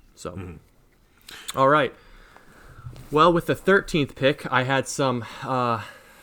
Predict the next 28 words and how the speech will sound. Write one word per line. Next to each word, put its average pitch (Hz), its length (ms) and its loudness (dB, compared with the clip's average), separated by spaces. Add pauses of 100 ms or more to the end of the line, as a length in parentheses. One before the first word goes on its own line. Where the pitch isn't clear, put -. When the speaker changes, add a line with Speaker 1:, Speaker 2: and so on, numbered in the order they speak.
Speaker 1:
positive 135 440 -2
disassociation 135 1000 -4
from 123 180 -8
the 123 100 -4
organization 120 680 -4
with 107 160 -8
this 113 140 -6
pick. - 420 -8
Uh, 127 200 -4 (680)
<laughs> - 680 -4
uh, 117 440 4
the 117 120 -6
thirteenth 190 460 0
pick, 156 160 -4
the 131 60 -8
San 139 200 -4
Francisco 131 460 -4
Giants, 120 600 -2
I 104 440 -2 (360)
went 120 260 -6
with 107 220 -4 (260)
outfielder 120 640 -4 (120)
Heston 127 380 -6
Kjerstad 113 560 -8
out 104 100 -6
of 101 120 -8
Arkansas. 127 640 0 (500)
Uh, 110 280 4